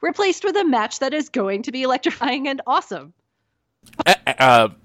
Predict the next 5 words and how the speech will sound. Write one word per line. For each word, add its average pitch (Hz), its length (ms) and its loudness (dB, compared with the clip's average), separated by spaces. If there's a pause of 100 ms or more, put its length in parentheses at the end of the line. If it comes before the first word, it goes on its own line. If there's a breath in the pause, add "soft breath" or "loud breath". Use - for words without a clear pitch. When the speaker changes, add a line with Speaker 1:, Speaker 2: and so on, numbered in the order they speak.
(320)
Speaker 2:
I 180 540 6
can 143 300 -4
say, 117 500 2 (1120 soft breath)
man, 117 680 0 (340)
man, 117 640 0